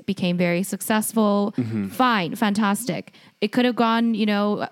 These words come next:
Speaker 1: she could have become a, a less productive member of society, whatever, okay?
Speaker 2: Yeah.
Speaker 1: But either way, no one is gonna sit there and say that she,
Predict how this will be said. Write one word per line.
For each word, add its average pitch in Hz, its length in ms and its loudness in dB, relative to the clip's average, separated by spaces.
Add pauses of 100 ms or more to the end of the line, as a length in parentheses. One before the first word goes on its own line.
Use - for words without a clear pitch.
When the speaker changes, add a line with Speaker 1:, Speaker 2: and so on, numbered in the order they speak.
(200)
Speaker 1:
she - 160 -4
could 226 140 0
have 208 80 -2
become 208 340 2
a, 196 380 2 (400)
a 180 360 0
less 208 400 -2
productive 196 480 -2
member 185 300 0
of 185 80 -4
society, 185 360 -4
whatever, 180 360 -2
okay? 233 160 0
Speaker 2:
Yeah. 185 140 0 (400)
Speaker 1:
But 220 180 -2
either 302 220 0
way, 208 220 2
no 233 200 0
one 330 160 0
is 262 100 -4
gonna 226 180 -2
sit 202 140 -8
there 180 120 -2
and 185 120 -2
say 175 340 -4 (400)
that 190 180 0
she, 202 520 0